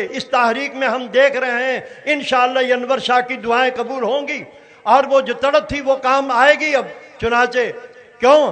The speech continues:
اس لیے کہ ان کا شاگرد رشید مولانا یوسف بن نوری رحمۃ اللہ علیہ ہمارے استاد مجلس عمل کے صدر تھے۔ الحمدللہ یہ دیکھا جناب والا کہ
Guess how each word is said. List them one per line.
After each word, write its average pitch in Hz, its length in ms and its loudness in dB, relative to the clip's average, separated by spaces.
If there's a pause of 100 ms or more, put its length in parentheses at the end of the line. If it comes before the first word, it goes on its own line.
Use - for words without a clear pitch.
(180)
اس 254 180 -6
لیے 247 300 0
کہ 233 240 -6
ان 240 180 -8
کا 226 140 -4 (100)
شاگرد 208 420 -4 (100)
رشید 208 420 -8
مولانا 208 340 -4
یوسف 202 420 -10
بن 180 120 -14
نوری 196 300 -4 (380)
رحمۃ 247 380 2
اللہ 233 320 0
علیہ 220 140 0
ہمارے 208 300 -2
استاد 202 380 0 (380)
مجلس 277 360 0
عمل 233 360 -2
کے 226 80 -4 (100)
صدر 220 320 -4
تھے۔ 165 140 -14 (960)
الحمدللہ 262 840 2 (500)
یہ 240 160 6 (100)
دیکھا 269 240 4 (100)
جناب 247 320 2
والا 226 280 2 (300)
کہ 254 80 -2